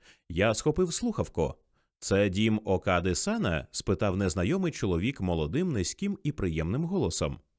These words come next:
«Так», відповів я трохи напружено.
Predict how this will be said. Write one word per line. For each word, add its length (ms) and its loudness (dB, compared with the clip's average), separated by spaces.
«Так», 420 0
відповів 520 0
я 200 0
трохи 320 0
напружено. 580 0